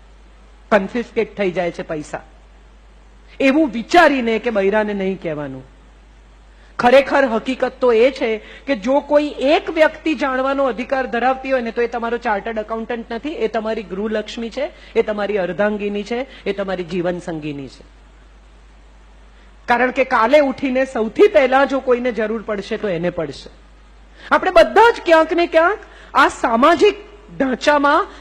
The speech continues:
સ્ત્રીને second hand તરીકે treat કરવા માંડ્યા છીએ. સ્ત્રી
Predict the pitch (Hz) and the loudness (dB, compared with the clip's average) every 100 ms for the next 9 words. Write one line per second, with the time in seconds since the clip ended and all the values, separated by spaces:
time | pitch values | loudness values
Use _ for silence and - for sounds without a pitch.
0 | - - 285 277 339 - 254 214 269 254 | -16 -6 -2 0 0 0 -4 0 0 0
1 | 226 240 226 226 202 202 214 196 196 - | 0 -2 -2 -4 -4 -4 -6 -4 -6 -6
2 | 170 165 160 151 151 143 - - - - | -6 -4 -6 -6 -8 -10 -14 -20 -20 -20
3 | - - - 370 | -20 -10 2 4